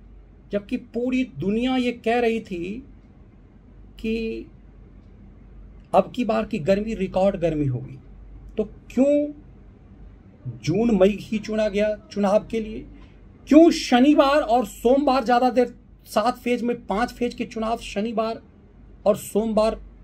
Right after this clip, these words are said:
कोई क्यों हुए, शुक्रवार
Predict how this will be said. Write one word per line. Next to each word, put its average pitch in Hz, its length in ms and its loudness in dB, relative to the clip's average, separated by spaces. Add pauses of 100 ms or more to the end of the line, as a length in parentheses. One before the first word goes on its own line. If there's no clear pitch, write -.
(100)
कोई 214 140 0
क्यों 233 320 -6
हुए, 240 220 -12 (1600)
शुक्रवार 240 560 4